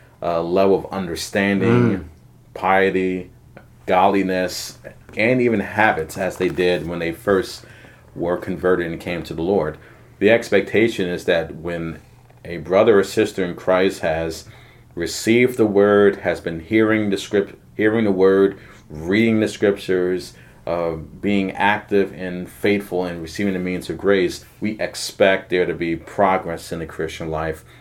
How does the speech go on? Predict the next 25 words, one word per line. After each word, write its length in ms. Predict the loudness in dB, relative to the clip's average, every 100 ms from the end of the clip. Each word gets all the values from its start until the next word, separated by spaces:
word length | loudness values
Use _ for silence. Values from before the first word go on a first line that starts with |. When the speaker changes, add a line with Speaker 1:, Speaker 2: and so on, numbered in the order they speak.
| -20 -8
Speaker 1:
towards 440 | 2 4 4 4
maturity. 600 | -4 0 2 2 -2 -12 -18 -20 -20 -20 -20 -20 -20 -20 _ -8
And, 300 | -6 -6 -10
uh, 40 | -12 -20 -4
to 100 | 4
me, 120 | 6
what's 260 | 6 2 0
exciting 520 | -4 2 4 4 0
about 280 | 2 0 -2
the 60 |
book 480 | 0 2 2 0 -10 -18
is 380 | -12 -10 -8 -8
so 220 | 0 2
far, 540 | 2 2 2 2 -2 -6 -16 -20 -20 -18 -2
one 200 | 0 2
of 80 |
the 120 | 4 4
aspects 460 | 2 -2 -4 -4
that, 220 | -2 -2 -2
uh, 200 | -6 -6
Doctor 360 | -6 -6 -8
Ferguson 480 | 0 4 4 0 -6
points 320 | -6 -6 0
out 280 | 2 4 2
is 380 | 0 -2 -4